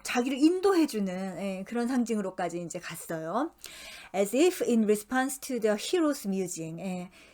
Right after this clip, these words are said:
영웅이 그 뮤징 하면 이제 사색하는 거잖아요. 영웅의 사색에 응답이라도 하듯이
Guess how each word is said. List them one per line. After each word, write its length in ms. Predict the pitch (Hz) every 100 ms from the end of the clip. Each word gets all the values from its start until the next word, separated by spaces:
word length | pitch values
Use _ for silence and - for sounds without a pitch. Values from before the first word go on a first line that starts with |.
| -
영웅이 680 | 208 233 359 370 294 254 233
그 100 | 226
뮤징 480 | 202 220 277 285 254
하면 180 | 196 185
이제 140 | 180
사색하는 520 | - - 294 294 226
거잖아요. 500 | 190 175 170 165 170
영웅의 320 | 180 202 214 208
사색에 800 | 233 302 320 208 220 262 175 160 _
응답이라도 680 | 190 202 214 247 220 185 175
하듯이 680 | 233 294 269 - 269 254 156